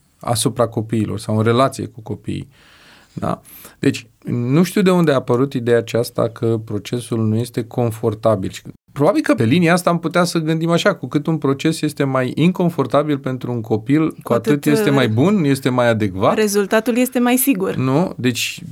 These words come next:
Speaker 1: nicăieri nu spune chestia asta. Bine, nici celălalt lucru nu, nu este valabil, adică nici opusul nu este valabil. Dom'le, procesul trebuie să nu-l des-, să nu-l pună în nicio, uh,
Speaker 2: Dificultate.
Speaker 1: Exact, în nicio situație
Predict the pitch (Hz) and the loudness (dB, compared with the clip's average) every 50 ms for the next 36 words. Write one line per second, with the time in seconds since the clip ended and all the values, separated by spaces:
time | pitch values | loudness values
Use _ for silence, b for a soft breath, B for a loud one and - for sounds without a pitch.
0 | - - - - - 120 139 170 190 226 - 202 233 247 302 254 180 - - 165 | -16 -16 -12 -8 -4 -2 0 0 0 2 2 2 4 4 2 2 0 0 -2 -2
1 | 143 123 110 107 - 107 104 110 - 98 98 - - 104 - - 143 214 254 190 | 0 0 0 -2 -2 -4 -4 -2 -2 -4 -2 0 0 0 2 2 2 2 2 2
2 | 110 110 B B B B B B B B - 165 247 269 233 240 330 320 311 294 | 0 -4 B B B B B B B B 2 4 4 4 4 4 4 4 6 6
3 | 254 247 226 202 185 180 175 - 147 135 127 127 127 127 113 127 127 123 120 - | 6 4 4 4 4 2 0 0 0 0 2 2 0 0 0 0 0 0 0 -2
4 | 120 110 104 110 107 104 104 101 104 107 113 113 131 139 170 170 - 214 196 - | -2 0 2 2 2 4 2 2 2 0 0 2 2 2 2 2 2 2 0 2
5 | - 233 214 - - 143 131 120 110 110 110 - 110 98 98 98 98 98 92 90 | 2 0 0 2 0 -2 -2 -2 -2 -4 -4 -6 -6 -6 -4 -4 -4 -4 -6 -6
6 | - - - 110 101 113 127 131 123 113 - 113 107 110 147 139 143 - 135 117 | -8 -10 -12 -8 -4 -2 -2 0 -2 -2 -4 -4 -2 0 0 0 0 -2 -6 -6
7 | - 131 127 117 117 120 110 - - 113 110 110 117 131 147 156 151 151 147 127 | -4 -4 -4 -2 -2 -4 -4 -2 0 2 2 2 2 4 4 4 4 4 4 2
8 | 131 127 117 - - - 117 113 107 104 - - 117 117 131 139 131 - - 139 | 2 0 -2 -2 -6 -4 -4 -2 -4 -4 -2 -2 0 2 2 2 0 0 0 -2
9 | 135 127 123 120 117 117 117 123 135 143 139 - 139 135 127 127 123 104 - 113 | 0 0 0 0 0 0 0 0 0 -2 0 0 2 2 2 2 2 0 0 -2
10 | 110 107 104 104 104 107 107 B B B B 226 208 220 190 - 220 - - 214 | -2 -4 -4 -4 -4 -4 -6 B B B B -2 0 0 0 0 0 2 2 0
11 | 202 - 202 196 151 147 139 185 190 - 151 143 123 110 120 120 123 131 135 - | 0 2 2 4 4 4 2 2 0 0 2 2 2 0 -2 -2 -2 -2 -2 0
12 | 147 139 135 - 135 113 - 120 123 131 131 127 - 127 123 113 110 104 | 0 0 0 -2 -6 -4 0 2 2 2 2 0 -4 -4 -2 -2 -2 -4